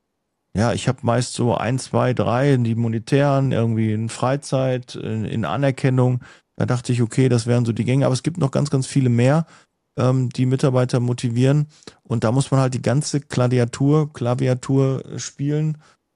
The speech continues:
und nicht nur ein, zwei Dinge, ähm, dann, ähm, da probieren. Jeder hat eine andere Motivation, das kriege ich aber nur raus, wenn ich ein gutes Vorstellungsgespräch gemacht hab, wenn ich, ähm, regelmäßig, ähm, mit meinem Team auch spreche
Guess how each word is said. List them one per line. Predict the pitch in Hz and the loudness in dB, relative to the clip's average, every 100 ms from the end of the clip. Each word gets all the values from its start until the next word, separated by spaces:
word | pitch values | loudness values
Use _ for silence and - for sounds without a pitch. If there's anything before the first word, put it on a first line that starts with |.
| _ | _
und | - 127 127 - - | 0 2 2 -2 -2
nicht | 131 135 | 0 2
nur | 139 127 107 | 4 4 2
ein, | 117 | 0
zwei | 123 - 123 | -2 0 0
Dinge, | 123 139 139 135 - | 2 2 4 2 -2
ähm, | - 120 123 123 | -2 -2 0 -2
dann, | 120 117 120 120 117 | 0 0 0 -2 -2
ähm, | - 113 110 117 | -2 -2 -2 0
da | 117 | 0
probieren. | 120 123 120 123 135 131 - _ _ _ _ _ _ | 2 0 4 4 4 2 -4 _ _ _ _ _ _
Jeder | 104 110 | 2 4
hat | 117 | 4
eine | - | 0
andere | 104 113 | 0 2
Motivation, | 113 117 110 - 127 139 | 2 2 -2 2 4 6
das | 120 - | 4 2
kriege | 131 | -2
ich | 120 | 0
aber | 104 | 2
nur | 104 127 | 4 4
raus, | 135 143 151 - - - - | 4 2 2 -2 -12 -14 -6
wenn | - | -4
ich | 101 | -2
ein | 101 | -2
gutes | 101 98 | -2 0
Vorstellungsgespräch | 139 151 139 139 - - 113 120 | 2 4 4 2 0 -6 -2 -2
gemacht | - 110 110 - | -2 -4 -4 -6
hab, | 110 | -4
wenn | - 98 | -4 -4
ich, | 101 - _ _ _ _ - | -6 -12 _ _ _ _ -6
ähm, | 107 110 | -2 -2
regelmäßig, | 101 123 123 113 117 - 113 - - - | 0 2 4 6 4 4 0 -2 -6 0
ähm, | 104 110 | 2 2
mit | 104 | 2
meinem | 104 101 | 2 2
Team | - 131 120 | 2 2 4
auch | 104 | 2
spreche | - - 123 151 180 | 0 0 2 4 2